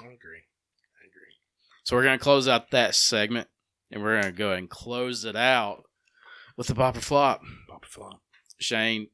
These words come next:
Speaker 2: like I said, Shane produced this episode, so
Speaker 1: Yeah.
Speaker 2: he's the one that sent me the
Speaker 1: Let's
Speaker 2: topics.
Speaker 1: get Bopper Flopping.
Speaker 2: And this Bopper Flop is classic rock.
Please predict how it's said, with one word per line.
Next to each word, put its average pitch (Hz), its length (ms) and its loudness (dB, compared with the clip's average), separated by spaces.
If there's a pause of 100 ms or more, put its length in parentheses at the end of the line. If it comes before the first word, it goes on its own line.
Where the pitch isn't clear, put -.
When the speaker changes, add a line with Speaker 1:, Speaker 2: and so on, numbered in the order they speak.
Speaker 2:
like 101 100 -4
I 101 40 -6
said, 95 180 -8
Shane 113 200 -4
produced 92 280 -8
this 90 140 -10
episode, 85 320 -10
so - 80 -10
Speaker 1:
Yeah. - 80 -8
Speaker 2:
he's 110 160 -6
the 113 60 -8
one 104 100 -6
that 95 60 -12
sent 76 240 -6
me 85 80 -18
the - 60 -20
Speaker 1:
Let's - 140 -12
Speaker 2:
topics. - 560 -10
Speaker 1:
get - 100 -20
Bopper - 200 -20
Flopping. - 420 -18 (400)
Speaker 2:
And 90 480 -8 (480)
this 104 180 -4
Bopper 104 320 -4
Flop 107 380 -4
is 87 240 -8
classic 104 600 -4
rock. 85 360 -10